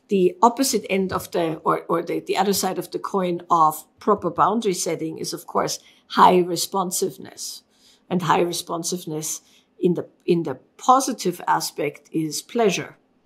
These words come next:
enjoyment, um, you know, the ability to feel really good about,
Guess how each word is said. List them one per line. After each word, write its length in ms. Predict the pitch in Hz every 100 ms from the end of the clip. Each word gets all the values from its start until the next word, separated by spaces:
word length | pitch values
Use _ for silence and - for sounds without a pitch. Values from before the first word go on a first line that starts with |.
| _ _ _ _ - -
enjoyment, 960 | 190 175 196 185 190 175 - - - - _ _ _ _
um, 460 | 175 165 151 147 - -
you 100 | 165
know, 140 | 139
the 220 | - -
ability 560 | 180 - 180 170 - 175
to 180 | - 165
feel 320 | - 185 170
really 280 | 170 160 165
good 280 | - 185 170
about, 480 | 165 151 - -